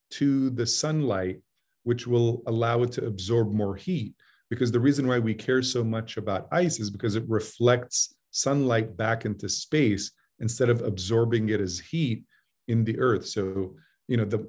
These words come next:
like, the, the more short-term we look, the more we prioritize the technologies and their capacities, the more we can slow down the warming cycle,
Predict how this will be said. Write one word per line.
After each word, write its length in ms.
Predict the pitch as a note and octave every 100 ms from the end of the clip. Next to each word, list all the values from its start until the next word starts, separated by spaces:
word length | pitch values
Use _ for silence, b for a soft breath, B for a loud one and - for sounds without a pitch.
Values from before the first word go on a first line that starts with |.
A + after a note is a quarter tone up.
| B2
like, 260 | A2+ G#2+ -
the, 400 | A2+ G#2 A#2 A#2 -
the 100 | A#2
more 340 | A#2 C#3+ D3
short-term 840 | - - G3 A3+ - - C3+ A#2 G#2+
we 160 | G#2+
look, 360 | G2+ F#2+ F#2 F2+
the 80 | A2+
more 180 | A#2 C3
we 160 | C3 B2
prioritize 1160 | - A2+ A2+ E3 E3+ D#3 G2+ F2 F2 G2 - - _ _ _ _ _ _
the 540 | G#2+ A2 A2 A2 G#2 B B _ -
technologies 800 | B2+ B2+ A#2+ B2 A2+ A2+ G#2
and 180 | - A2
their 120 | G#2
capacities, 1000 | - A#2+ C#3+ E3+ E3 B2+ G#2+ G2+ G2+ G2 _ _ _ A#2
the 140 | A#2+
more 540 | A2+ A#2+ B2+ B2 B2
we 200 | A#2+ A2
can 220 | A2+ A#2 A2+
slow 540 | - - B2 B2+ B2
down 340 | A#2 A#2 A#2
the 80 | G#2
warming 480 | F#2+ G#2+ G#2+ G#2 F#2+
cycle, 500 | - F2 D#2+ -